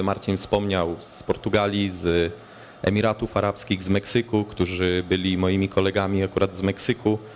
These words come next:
E, był zawodnikiem w Kazaniu, więc się miło było z nim teraz spotkać w Niemczech. E, zapraszają nas na treningi w-, e, wspólne na żywo, czy też online, po,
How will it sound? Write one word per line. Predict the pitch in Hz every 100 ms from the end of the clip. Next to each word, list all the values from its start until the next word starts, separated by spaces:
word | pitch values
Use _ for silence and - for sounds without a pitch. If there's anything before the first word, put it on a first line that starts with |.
| - - -
E, | 101 95 98
był | 95 98 98
zawodnikiem | 101 104 117 127 123 113
w |
Kazaniu, | - 113 110 113 110 110 - 104
więc | 101 98 95
się | - 104
miło | 104 101
było | 98 101
z | 95
nim | 101
teraz | 101 98
spotkać | - 107 - 98
w | 95
Niemczech. | 107 104 107 101 - - 92 87
E, | 87
zapraszają | 90 - - - 98 95
nas | 95 90 -
na | 90 85 82 - - - - -
treningi | 101 113 123 113 104 104
w-, | - -
e, | 87 82 80 -
wspólne | - 123 120 113 110
na | 110
żywo, | 117 123 104
czy | 98 -
też | - - 117
online, | 117 110 104 101
po, | - 92 92